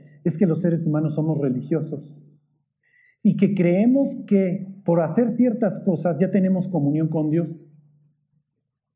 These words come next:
Bueno, ok, fíjense, <clears throat> cuatro tres, ahí mismo en el Génesis.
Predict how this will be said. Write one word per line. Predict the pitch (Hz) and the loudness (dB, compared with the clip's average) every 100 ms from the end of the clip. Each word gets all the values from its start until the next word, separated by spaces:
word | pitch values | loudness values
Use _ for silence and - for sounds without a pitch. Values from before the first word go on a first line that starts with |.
| - | -2
Bueno, | 269 269 240 - _ _ _ _ _ _ _ _ | 0 0 -4 -12 _ _ _ _ _ _ _ _
ok, | - 185 220 220 233 - - - _ _ _ | -2 0 0 0 -2 -6 -12 -20 _ _ _
fíjense, | 208 202 175 135 - - | 4 4 2 0 -6 -2
<clears throat> | 151 208 156 - - - - _ | 2 4 2 -2 -8 -16 -20 _
cuatro | 160 160 190 | 0 2 2
tres, | 220 247 240 - | 2 2 0 -2
ahí | 160 | 2
mismo | 190 226 190 175 | 4 4 4 2
en | 156 | 0
el | 151 | 0
Génesis. | 208 208 175 156 - - | 2 2 2 -4 -8 -14